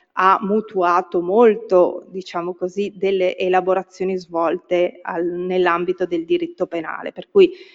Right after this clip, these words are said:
eh, l'articolo quaranta che prima si era citato del codice penale ha più, in più occasioni, per cui si risponde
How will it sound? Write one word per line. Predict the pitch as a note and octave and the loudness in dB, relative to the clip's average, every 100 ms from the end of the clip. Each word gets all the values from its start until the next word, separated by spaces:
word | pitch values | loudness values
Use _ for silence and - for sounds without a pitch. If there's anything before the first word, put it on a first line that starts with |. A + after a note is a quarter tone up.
| _ _ | _ _
eh, | - D3+ - - | -10 -8 -6 -8
l'articolo | D#3+ - F3 - F3+ | -10 -10 -4 2 2
quaranta | F3 E3+ E3 E3 F3+ - F3+ F3 | 2 0 0 0 0 2 4 4
che | F#3+ | 0
prima | F3+ F#3+ F3 | -2 0 0
si | F3 - | -2 0
era | F3 F3 | 0 0
citato | - G3+ F3 F3 | -6 -4 -4 -2
del | F3+ F3 | -2 -2
codice | F3 F3+ F3 - | -2 0 0 -4
penale | - F#3 F3 F3 F3+ | -6 -2 0 0 0
ha | F#3+ | -2
più, | F#3+ G#3 F#3+ F#3 | -4 0 2 2
in | F#3 G#3 | 0 -4
più | F#3 F3+ | -2 -2
occasioni, | - F3 G#3+ A3 D#3 | -2 2 6 6 2
per | F3 - | -6 -2
cui | G3+ F#3 | 2 2
si | - F3 | 0 -4
risponde | F3+ C4+ - E3+ F3 G3 F#3+ | 0 -2 -2 -2 0 4 2